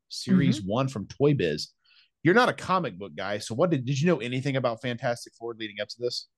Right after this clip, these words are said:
Speaker 2: No, not at all, man. I, I, I knew about the Thing.
Speaker 1: Yeah.
Speaker 2: I knew about him, but that was about it for me.
Speaker 1: Well, you know his phrase, "It's clobbering time." That's what C M Punk stole, essentially.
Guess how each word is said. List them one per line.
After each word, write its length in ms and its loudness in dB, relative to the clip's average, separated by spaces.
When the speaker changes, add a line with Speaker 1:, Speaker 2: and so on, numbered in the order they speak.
Speaker 2:
No, 560 4
not 340 6
at 120 2
all, 220 4
man. 260 -4
I, 140 -2
I, 200 -16
I 120 2
knew 160 6
about 240 6
the 80 -2
Thing. 440 0
Speaker 1:
Yeah. 200 6
Speaker 2:
I 20 8
knew 80 8
about 260 6
him, 220 2
but 120 2
that 140 2
was 140 -2
about 320 -2
it 160 -4
for 140 -10
me. 320 -6
Speaker 1:
Well, 240 6
you 60 6
know 140 6
his 240 4
phrase, 360 4
"It's 160 -10
clobbering 560 -2
time." 320 -10
That's 320 -4
what 260 0
C 240 -2
M 140 -2
Punk 320 -4
stole, 640 2
essentially. 640 -6